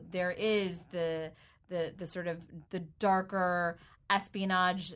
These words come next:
stories, um, that you can find in a shield story, or you can actually even find in certain Captain America,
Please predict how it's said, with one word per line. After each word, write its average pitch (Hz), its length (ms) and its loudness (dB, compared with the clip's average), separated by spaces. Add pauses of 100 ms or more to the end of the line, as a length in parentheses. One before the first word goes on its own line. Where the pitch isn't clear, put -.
stories, 175 960 -2
um, 165 500 -2
that 170 140 -4
you 175 80 -8
can 175 200 -8
find 170 640 -4
in 165 360 -10
a 160 60 -12
shield 226 500 4
story, 151 560 -6
or 165 280 -4
you 180 100 -6
can 214 160 -8
actually 277 300 2
even 226 220 -2
find 208 240 2
in 202 100 -2
certain 202 360 -4
Captain 185 360 -2
America, 175 680 2